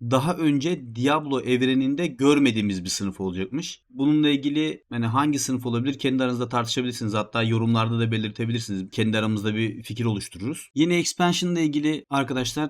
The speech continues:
Kasım'ın dördünde Rob Ferguson'un verdiği röportajda, Force Gaming'e vermiş olduğu röportajda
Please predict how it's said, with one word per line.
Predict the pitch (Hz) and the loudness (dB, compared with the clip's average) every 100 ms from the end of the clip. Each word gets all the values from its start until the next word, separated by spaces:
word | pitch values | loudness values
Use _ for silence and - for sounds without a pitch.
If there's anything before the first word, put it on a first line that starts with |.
| - | -6
Kasım'ın | - 127 - 151 151 135 | -6 -2 2 2 2 2
dördünde | 151 143 131 120 139 143 - | 2 2 2 2 0 -4 -6
Rob | 117 127 127 | -2 -2 0
Ferguson'un | - 135 135 127 113 | -2 -2 -2 -4 -2
verdiği | 113 120 113 107 107 - _ - | -2 -2 -2 -2 -4 -10 _ 0
röportajda, | 117 117 120 117 104 98 120 | 0 2 0 2 0 0 -4
Force | 120 110 - 117 | -2 -4 0 0
Gaming'e | 110 107 101 | 2 0 0
vermiş | 101 101 110 | -2 -2 -2
olduğu | 101 98 98 | -4 -2 -2
röportajda | 107 113 104 104 95 127 170 | -2 -2 -2 -4 -4 -6 -8